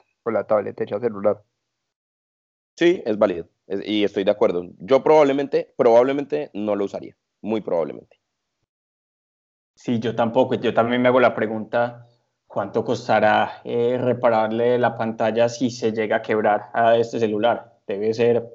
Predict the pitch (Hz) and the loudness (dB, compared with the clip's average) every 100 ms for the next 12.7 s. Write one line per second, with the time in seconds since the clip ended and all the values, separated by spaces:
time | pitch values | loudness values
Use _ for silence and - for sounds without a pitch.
0 | _ - _ 117 113 110 107 117 113 113 | _ -20 _ -10 -4 -2 -2 -2 -4 -2
1 | 117 113 113 110 104 117 104 - - - | -2 -2 0 -2 0 -2 -2 -8 -14 -8
2 | - 90 90 101 - - 120 113 113 113 | -4 -2 -2 -4 -10 -4 0 0 4 2
3 | 117 123 123 127 160 - - _ _ - | 4 2 4 4 2 -2 -8 _ _ 0
4 | 131 131 127 127 123 117 113 - - _ | 4 4 4 -2 -4 2 2 0 -10 _
5 | _ 131 127 131 127 127 127 123 113 113 | _ -4 0 2 2 2 2 -2 -2 -6
6 | _ 120 - 110 104 104 98 95 - _ | _ -16 -12 -12 -8 -8 -8 -12 -16 _
7 | 117 110 104 104 101 123 107 104 107 113 | -10 -8 -8 -10 -4 -4 -4 -4 -4 -2
8 | 135 135 139 139 139 147 120 117 113 120 | 0 4 6 6 4 -4 0 0 0 -2
9 | 127 123 117 _ _ _ 110 107 117 110 | -4 -6 -8 _ _ _ -10 -10 -12 -6
10 | 120 120 113 - - 120 117 113 117 113 | 4 4 4 -8 -16 -12 -12 -14 -20 -20
11 | _ _ _ _ _ _ _ - 104 110 | _ _ _ _ _ _ _ -6 -4 -6
12 | 98 104 110 120 107 107 - | -8 -8 -6 -4 -6 -8 -20